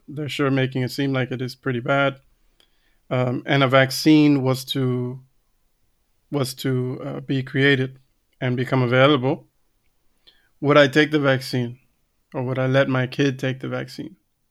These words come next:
And when I asked myself that question, and I, and I, and I realized that, okay, I'm actually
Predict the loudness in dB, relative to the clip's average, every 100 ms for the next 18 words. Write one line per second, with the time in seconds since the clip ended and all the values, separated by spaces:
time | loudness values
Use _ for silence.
0 | _ _ _ _ _ _ _ _ _ _
1 | _ _ -2 2 4 4 6 4 4 2
2 | 2 2 0 2 0 2 2 2 0 -4
3 | -2 -2 -2 -4 -4 -4 -2 -2 -6 -10
4 | _ _ _ _ _ _ _ _ _ -2
5 | 2 4 4 6 4 4 4 2 2 -4
6 | -2 0 0 -2 -2 0 2 0 -2 -2
7 | 0 0 -4